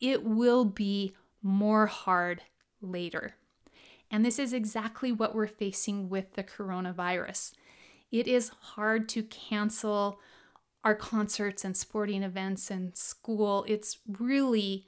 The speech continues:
an inconvenience in a lot of ways. However, if we don't do it now, we are going to be facing much, much harder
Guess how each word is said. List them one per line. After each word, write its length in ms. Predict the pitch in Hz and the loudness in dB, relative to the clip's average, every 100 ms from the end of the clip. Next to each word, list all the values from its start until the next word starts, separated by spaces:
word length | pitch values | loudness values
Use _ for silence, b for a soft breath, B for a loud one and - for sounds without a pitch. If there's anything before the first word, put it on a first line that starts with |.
| b b | b b
an 120 | 220 | 0
inconvenience 920 | 226 240 226 220 202 208 208 202 196 - | 4 2 4 2 4 2 0 -2 -6 -6
in 100 | 208 | -4
a 120 | 202 190 | -2 0
lot 220 | 185 185 | 0 0
of 120 | 175 | -2
ways. 540 | 180 185 180 - - - _ _ _ | -4 -2 -4 -6 -6 -8 _ _ _
However, 840 | - - 208 202 208 180 - 190 b b b b - | -12 -6 -2 0 0 -2 -6 -8 b b b b -4
if 240 | 208 - | -4 -2
we 300 | 214 208 208 | -2 0 0
don't 640 | 190 185 214 220 226 202 | -2 0 2 2 2 0
do 240 | 190 214 - | 0 0 0
it 200 | 190 190 | -4 -2
now, 720 | 190 180 180 180 208 247 - _ - | -2 -2 -2 0 0 0 -4 _ -8
we 320 | 196 220 - | 0 0 2
are 160 | 220 214 | 2 2
going 560 | 196 214 208 208 202 | 0 -2 0 0 0
to 120 | - | -2
be 140 | 196 196 | -4 -4
facing 760 | - 214 202 - 202 196 190 - _ | -4 -2 -2 -4 -4 -4 -4 -10 _
much, 600 | 214 220 254 - - - _ _ _ - | 2 4 2 -2 -8 -10 _ _ _ -4
much 580 | 202 208 226 262 269 - | 2 8 8 8 4 -6
harder 960 | - - - 233 233 240 196 - - | -16 -18 -2 4 6 6 2 -4 -12